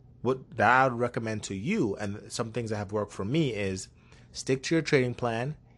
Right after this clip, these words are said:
If you've had a string of bad days, stop trading and paper trade so you can reevaluate your plan.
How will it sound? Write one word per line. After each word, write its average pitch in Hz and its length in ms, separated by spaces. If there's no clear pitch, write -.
If 113 160
you've 107 100
had 123 180
a 107 60
string 135 400
of 127 140
bad 113 300
days, 127 520
stop - 440
trading 127 540
and 98 220
paper 147 280
trade 95 360
so 104 100
you 98 80
can 92 220
reevaluate 117 580
your 139 120
plan. 101 480